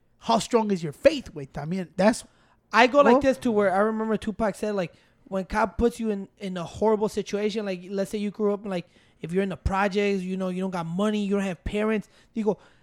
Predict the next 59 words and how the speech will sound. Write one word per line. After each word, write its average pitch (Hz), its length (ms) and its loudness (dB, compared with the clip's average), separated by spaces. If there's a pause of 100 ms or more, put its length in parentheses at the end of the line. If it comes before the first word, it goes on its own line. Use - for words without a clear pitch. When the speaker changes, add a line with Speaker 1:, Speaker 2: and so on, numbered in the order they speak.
(220)
Speaker 2:
that's 247 260 2
God 269 260 0
testing 254 320 -2
you 233 120 0
even 226 260 -2
more. 240 240 6
He 208 160 -2
wants 226 460 0
you 247 80 -2
to 220 60 -4
break 196 300 0
through 214 140 2
that. 202 340 0
That's 262 220 0
him 269 220 -2
just, 262 180 -4 (240)
people 277 220 -2
have 277 140 -4
to 254 100 -2
understand, 233 340 -4
that's 254 180 -2
him 254 240 -8 (140)
wanting, 247 400 -6 (400)
he 247 200 0
put, - 300 0 (100)
he 277 200 -2
putting 294 280 0
more 262 200 6
on 294 100 2
you 269 120 2
'cause 220 240 -2
he 233 120 -4
knows 240 260 6
that 220 60 2
you 214 120 -6
could 196 120 -14
carry 208 240 0
that 185 140 2
Speaker 1:
No, 294 80 10
Speaker 2:
weight. 214 160 10
Speaker 1:
y-, 220 80 -10 (100)
that's 247 220 2
Speaker 2:
And 226 100 4
I 226 80 10
Speaker 1:
not - 80 4
Speaker 2:
go 269 60 6
like 247 180 6
this, 240 220 4 (420)
like, 196 220 2
in 202 140 2
terms 233 260 4
of 254 80 6
the 202 80 0
kid, 254 300 2
like 247 180 0
I 226 60 0
said, 247 160 4
it's 220 80 0
emotional. 226 420 2